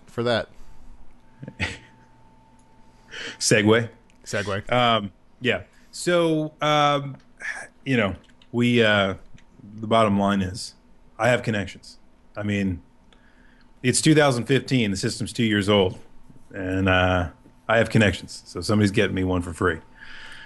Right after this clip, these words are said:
Speaker 2: So you and I are gonna be playing some Mad Smash Brothers starting next week.
Speaker 1: Okay. I'm okay
Speaker 2: That's
Speaker 1: with
Speaker 2: gonna
Speaker 1: this.
Speaker 2: happen. Yeah, I mean, I'm gonna get smoked 'cause I've never even played the game yet,
Speaker 1: You're gonna
Speaker 2: but
Speaker 1: get smashed?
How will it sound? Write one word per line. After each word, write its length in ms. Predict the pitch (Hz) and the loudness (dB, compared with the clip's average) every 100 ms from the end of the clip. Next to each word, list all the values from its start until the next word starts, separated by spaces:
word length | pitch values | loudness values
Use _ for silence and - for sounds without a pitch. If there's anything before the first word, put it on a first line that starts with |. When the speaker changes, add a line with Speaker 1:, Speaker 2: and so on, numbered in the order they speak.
| - | -2
Speaker 2:
So 540 | - 196 196 135 123 131 | 4 6 6 6 4 0
you 140 | 151 | 0
and 100 | 175 | 2
I 80 | 160 | 2
are 60 | |
gonna 100 | 139 | 2
be 80 | 131 | -2
playing 220 | 117 139 127 | -2 -2 -2
some 200 | 107 107 | -2 2
Mad 320 | 117 117 110 | 2 2 0
Smash 340 | - 113 104 | -4 -4 -6
Brothers 480 | - 95 90 78 - - | -6 -8 -8 -14 -20 -20
starting 340 | - 107 92 85 | -12 -10 -8 -10
next 220 | 85 - | -12 -12
week. 300 | 85 - - - - - - - - - | -16 -16 -20 -20 -20 -20 -20 -20 -20 -2
Speaker 1:
Okay. 320 | 135 196 180 175 - - - - - | 2 4 2 -2 -20 -20 -20 -20 -6
I'm 160 | 127 143 | -4 -2
okay 80 | 131 | 0
Speaker 2:
That's 60 | |
Speaker 1:
with 80 | 139 | 2
Speaker 2:
gonna 120 | 117 | 2
Speaker 1:
this. 200 | 107 104 | 2 0
Speaker 2:
happen. 160 | 101 98 - - - - | -2 -10 -10 -14 -10 0
Yeah, 180 | 147 | 2
I 60 | 110 | 4
mean, 120 | 135 | 4
I'm 140 | 135 151 | 2 2
gonna 140 | 143 | 0
get 180 | 131 123 | 0 0
smoked 640 | - - 151 170 - - | 0 -2 -2 -4 -6 -12
'cause 140 | - 117 | -8 0
I've 120 | 120 | 2
never 180 | 139 135 | 2 0
even 140 | 123 104 | -2 -2
played 220 | 131 127 | -2 -2
the 60 | |
game 240 | 104 90 85 | -4 -8 -6
yet, 60 | 127 | -4
Speaker 1:
You're 100 | 123 | -2
gonna 140 | 123 | 0
Speaker 2:
but 60 | 120 120 | 0 -2
Speaker 1:
get 140 | 110 - - - - | -4 -12 -20 -20 -14
smashed? 720 | - - 117 107 113 123 - | -6 -6 -4 -4 -4 -8 -12